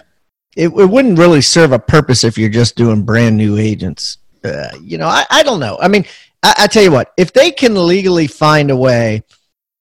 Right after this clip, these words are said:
to remove the whole profit share system from, uh, people that have left in the past and people that will leave in the future, unequivocally, they're gonna do it. It'd be stupid not to, because the way it's written is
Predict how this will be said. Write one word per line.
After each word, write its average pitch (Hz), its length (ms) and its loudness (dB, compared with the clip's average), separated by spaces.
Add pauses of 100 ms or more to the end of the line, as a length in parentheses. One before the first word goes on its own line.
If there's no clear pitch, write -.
(180)
to 143 240 2
remove 156 920 2
the 131 180 -2
whole 147 460 2
profit 160 480 -2
share 139 260 0
system 123 560 -4
from, 143 640 0 (1080)
uh, 123 240 -4
people 156 340 -2
that 120 180 0
have 156 420 0
left 151 320 2
in 143 80 0
the 139 80 0
past 123 540 0
and 120 160 -8
people 123 280 -4
that 104 220 -6
will 160 400 2
leave 143 380 -2
in 127 180 -2
the 120 80 -6
future, 113 520 -8 (580)
unequivocally, 143 800 2
they're 120 180 -2
gonna 110 180 -4
do 120 220 -2
it. 107 40 -6
It'd 170 120 -4
be 175 100 -4
stupid 185 400 -2
not 185 320 -2
to, 104 140 -6
because 127 340 -4
the 143 120 -2
way 180 180 2
it's 139 160 -2
written 131 400 0
is 120 260 -2